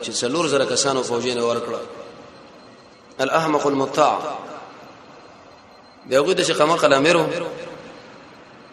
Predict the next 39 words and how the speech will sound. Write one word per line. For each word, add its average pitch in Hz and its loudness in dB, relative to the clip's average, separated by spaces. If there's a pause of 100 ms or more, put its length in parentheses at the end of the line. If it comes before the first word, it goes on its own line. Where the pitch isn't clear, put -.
(220)
چې - -6 (100)
څنګه 165 2
به 156 4
تقریر 151 2
وکړي، 151 2
نو 131 2
لس 147 2
زره 139 2
ځوانانو 139 4
به 135 4 (680)
توري 156 0
راخستلې 135 2
او 156 4
د 131 2
هغه 127 4
د 127 2
تایید 135 0
لپاره 123 0
ودرېدل. 117 -2
خو 127 -2
زر 127 0
کسان 156 0
یې 143 4
نقدو 147 2
کې 123 0
ورکړه، 147 2
وای 127 2
دا 131 2
ځان 135 2
سره 117 0
والی. 139 4 (1200)
د 127 -2
رسول 123 0
الله 151 4
قوای 147 4
ور 139 6
باندې 123 2
ماتې 123 2
کوي. 110 -2